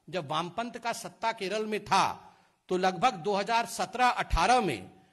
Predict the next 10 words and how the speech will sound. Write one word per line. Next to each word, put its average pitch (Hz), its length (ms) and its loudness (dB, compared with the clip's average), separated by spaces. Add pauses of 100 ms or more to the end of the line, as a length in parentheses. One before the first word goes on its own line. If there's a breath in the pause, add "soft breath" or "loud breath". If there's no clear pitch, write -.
(160 soft breath)
जो 214 440 0
एग्रीकल्चरल 226 680 -6
ग्रोथ 214 440 -2
रेट 262 260 -2
था 147 520 -4 (120)
त्रिपुरा 233 440 4
में, 127 220 -4 (960)
वो 208 380 -6
छह 247 280 0
दशमलव 226 680 -4